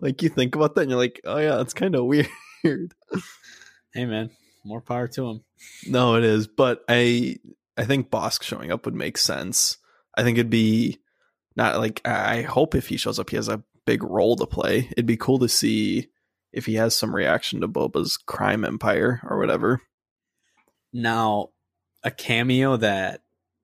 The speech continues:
Speaker 2: I wanna see more than I, I, okay.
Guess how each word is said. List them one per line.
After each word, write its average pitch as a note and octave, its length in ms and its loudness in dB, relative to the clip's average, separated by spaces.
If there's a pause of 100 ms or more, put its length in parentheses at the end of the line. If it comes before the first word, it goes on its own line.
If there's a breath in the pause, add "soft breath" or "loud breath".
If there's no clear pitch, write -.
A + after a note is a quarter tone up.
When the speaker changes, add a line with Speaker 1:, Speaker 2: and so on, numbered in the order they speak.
(580)
Speaker 2:
I A#2+ 280 2
wanna A#2 320 -2
see A2 840 -4
more G2 240 -10
than F#2 220 -10 (920)
I, B2 300 4
I, B2+ 40 2
okay. - 340 -8